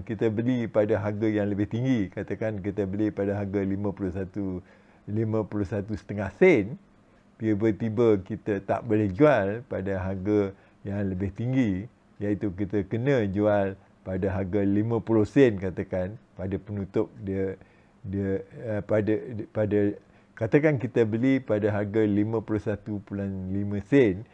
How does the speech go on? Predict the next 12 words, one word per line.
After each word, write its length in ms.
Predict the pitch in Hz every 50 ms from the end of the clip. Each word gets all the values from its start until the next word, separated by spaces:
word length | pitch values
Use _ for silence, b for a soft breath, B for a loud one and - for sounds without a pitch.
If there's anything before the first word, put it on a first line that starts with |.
| b b b _
dan 240 | - 104 104 101 87
kita 160 | 104 92 110
jual 320 | 104 98 98 107 110 107 104
pada 320 | - - 98 92 101 95
harga 240 | 95 98 92 90 98
lima 400 | 98 98 98 98 101 101 98 92 - - -
puluh 240 | 98 95 95 90 92
sen, 480 | - - 147 143 123 107 98 104 123 143 _ _ _ _ _ b b b b b b b b _ -
bagaimana 400 | 107 107 110 110 120 131 143 151
kita 240 | 135 117 107 - 120
rugi, 480 | 113 120 131 131 123 147 151 127 104
ya? 240 | 92 95 117 151 156